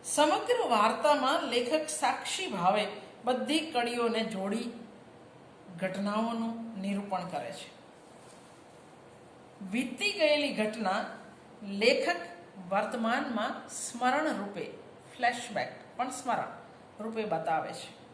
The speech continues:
ભૂતકાળથી વર્તમાનને વળી પાછો ભૂતકાળ, એમ એક ચક્રાકાર વર્તુળ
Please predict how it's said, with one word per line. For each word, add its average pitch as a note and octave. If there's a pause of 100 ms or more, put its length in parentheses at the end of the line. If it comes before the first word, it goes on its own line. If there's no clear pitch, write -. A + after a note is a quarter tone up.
(2250)
ભૂતકાળથી E4+
વર્તમાનને D4+ (440)
વળી A3+
પાછો A#3+
ભૂતકાળ, G3
એમ A3
એક A#3+
ચક્રાકાર D4
વર્તુળ A#3